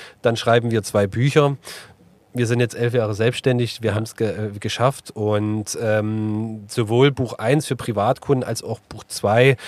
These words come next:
Speaker 1: ist quasi so ein Best-of aus unseren Blog Schrägstrich Presseartikeln der letzten
Speaker 2: Ja.
Speaker 1: Jahre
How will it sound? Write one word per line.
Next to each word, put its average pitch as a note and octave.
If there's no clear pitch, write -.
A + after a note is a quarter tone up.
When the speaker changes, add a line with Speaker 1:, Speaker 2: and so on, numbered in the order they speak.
Speaker 1:
ist -
quasi B2
so A#2
ein A2+
Best-of -
aus A#2
unseren A2+
Blog E3
Schrägstrich -
Presseartikeln C#3
der B2+
letzten B2
Speaker 2:
Ja. B2+
Speaker 1:
Jahre C3+